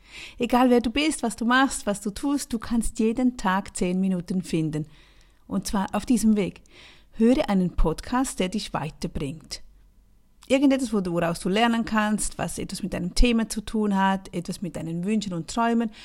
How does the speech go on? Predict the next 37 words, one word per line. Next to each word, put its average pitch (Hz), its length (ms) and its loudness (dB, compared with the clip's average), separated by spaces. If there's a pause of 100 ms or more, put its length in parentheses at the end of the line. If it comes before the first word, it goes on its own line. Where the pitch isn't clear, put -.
(200)
Höre 294 300 2
diesen 262 460 4
auf 185 160 -6
dem 180 160 -2
Weg 175 240 -2
zur - 140 -6
Arbeit, 208 600 -2
während 175 360 0
der 180 80 -6
Mittagspause, 226 960 0 (580)
wenn 175 160 0
du 160 80 -4
zum 180 140 -8
Beispiel - 220 -8
einen 190 80 -10
Spaziergang 269 580 2
machst 233 320 4
oder 320 200 2
am 262 80 6
Abend 208 300 2
beim 202 160 2 (180)
Waschen 185 640 -2
oder 185 160 -2
beim 214 260 2
Putzen 180 720 -2
oder 202 340 -4
beim 220 380 -2
Wäsche 175 300 2
zusammenlegen. 185 840 0 (560)
Das 214 200 2
ist 202 140 -2
gratis 262 520 0
und 247 180 4
bringt 208 300 2
dich 233 220 -2 (120)
hundertprozentig 185 1000 -2
weiter. 180 500 -6